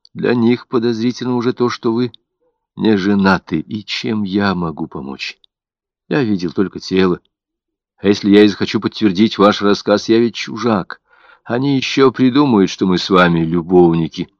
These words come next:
Мэтт смотрел на него со всё возрастающим ужасом. «Позвольте договорить. Мэтт, вы не сможете больше здесь жить».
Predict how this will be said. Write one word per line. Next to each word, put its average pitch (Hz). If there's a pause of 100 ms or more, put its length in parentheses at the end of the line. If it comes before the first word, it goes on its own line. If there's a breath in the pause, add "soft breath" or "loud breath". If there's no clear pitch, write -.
(720)
Мэтт 87
смотрел 101
на 135
него 127
со 110
всё -
возрастающим 92 (480)
ужасом. 76 (1400)
«Позвольте 107
договорить. 82 (1080)
Мэтт, - (1300)
вы 135
не 95
сможете 98
больше 90
здесь 76
жить». 76